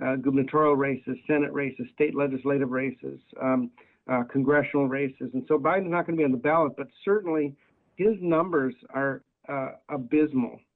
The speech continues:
Uh, and there's, there's no way to sugarcoat it. And if you see Democratic consultants and, and, and loyalists on television or, um, you know, on, on the internet saying that, uh, it's, it's nothing to worry about, uh, it, it's a big thing to worry about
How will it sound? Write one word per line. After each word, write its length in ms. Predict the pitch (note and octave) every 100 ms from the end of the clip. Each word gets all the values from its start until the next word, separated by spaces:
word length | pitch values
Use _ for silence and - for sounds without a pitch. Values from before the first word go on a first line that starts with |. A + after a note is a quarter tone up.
| -
Uh, 280 | B2+ B2+ B2+ C3+
and 80 | C#3+ C#3+
there's, 200 | C#3+ C3 - _ _
there's 200 | D#3 C#3+
no 200 | F3 G3
way 120 | G#3
to 100 | E3+ C#3+
sugarcoat 460 | G3 F3+ - D3+ D3
it. 120 | C#3 D3+
And 120 | D3
if 140 | C#3+
you 100 | D#3 D3
see 220 | F#3+ F#3 E3+ F3
Democratic 440 | F3+ E3+ E3 D3+
consultants 720 | D3+ C3+ G#3+ G#3 G3+ G3 F3 -
and, 220 | D#3 C#3+ - - _ -
and, 320 | D3 D3 D3+
and 200 | D3+ C#3
loyalists 580 | D#3+ F#3+ F#3 F3+ E3 -
on 220 | D#3+ C#3
television 720 | E3+ F3 F3 E3 E3+ E3 E3+
or, 380 | D#3 C#3+ C#3+ C#3 _ _ -
um, 440 | C#3 C#3 C#3 C3 -
you 140 | D3
know, 160 | C#3+ C#3
on, 180 | D3 D3+ C3+
on 160 | C#3
the 120 | D3+
internet 360 | D#3 E3+ D#3+ D#3 -
saying 340 | D#3+ D#3 D#3 C#3+
that, 240 | C#3 C3+ -
uh, 180 | B2+ B2+ C3
it's, 180 | C#3+ -
it's 200 | D3 D#3
nothing 300 | D#3+ D#3 D3
to 60 |
worry 320 | C#3+ D3+ D#3+ D#3
about, 380 | D3+ D3 D3 - -
uh, 160 | D3 C#3+
it, 220 | - G3 -
it's 200 | G3+ -
a 60 | F3+
big 300 | D#3+ A3 G#3
thing 200 | G3 D3
to 80 | C3+
worry 280 | C3+ C#3+
about 320 | C#3 C3+ C3+